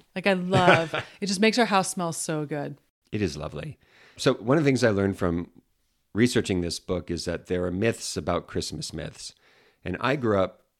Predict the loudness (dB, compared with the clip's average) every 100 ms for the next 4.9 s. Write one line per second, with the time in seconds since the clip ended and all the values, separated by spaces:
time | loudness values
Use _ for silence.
0 | _ -2 0 0 -2 -2 0 -2 -4 -6
1 | -4 -4 -4 -6 -8 -6 -6 -4 -6 -6
2 | -6 -6 -6 -10 -12 -12 -6 -4 0 0
3 | -2 -6 -6 -2 -2 -6 -10 -8 -6 -8
4 | -10 -8 -4 -2 -2 -4 -6 -10 -12